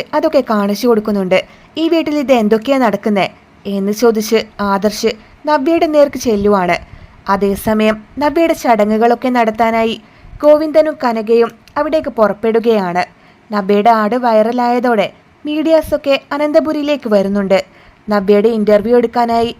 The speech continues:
അവർ വന്നത് വീട്ടിൽ ആർക്കും തന്നെ ഒട്ടും ഇഷ്ടപ്പെട്ടിട്ടില്ല. നവ്യയാണെങ്കിൽ സന്തോഷത്തോടെ ഓടി വന്ന് എല്ലാവർക്കും ഇന്റർവ്യൂ നൽകുന്നുണ്ട്. പക്ഷേ നയന വന്ന്, "ചേച്ചി,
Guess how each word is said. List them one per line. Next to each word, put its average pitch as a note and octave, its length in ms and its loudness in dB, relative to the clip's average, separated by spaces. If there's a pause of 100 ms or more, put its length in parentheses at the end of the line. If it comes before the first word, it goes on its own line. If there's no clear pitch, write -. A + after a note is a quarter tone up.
(100)
അവർ D#4+ 200 4
വന്നത് G#3+ 520 0 (280)
വീട്ടിൽ D4 300 -2
ആർക്കും B3+ 480 -2
തന്നെ B3+ 220 0 (180)
ഒട്ടും D4+ 280 0
ഇഷ്ടപ്പെട്ടിട്ടില്ല. G3 840 -2 (260)
നവ്യയാണെങ്കിൽ D4 640 4
സന്തോഷത്തോടെ B3 800 2
ഓടി A#3+ 280 2
വന്ന് A#3+ 320 2 (140)
എല്ലാവർക്കും A#3+ 600 2 (100)
ഇന്റർവ്യൂ D4+ 420 0
നൽകുന്നുണ്ട്. G3+ 640 -2 (420)
പക്ഷേ G#3 380 -2 (120)
നയന G#3 340 0
വന്ന്, A3+ 320 2 (220)
"ചേച്ചി, A#3+ 460 -6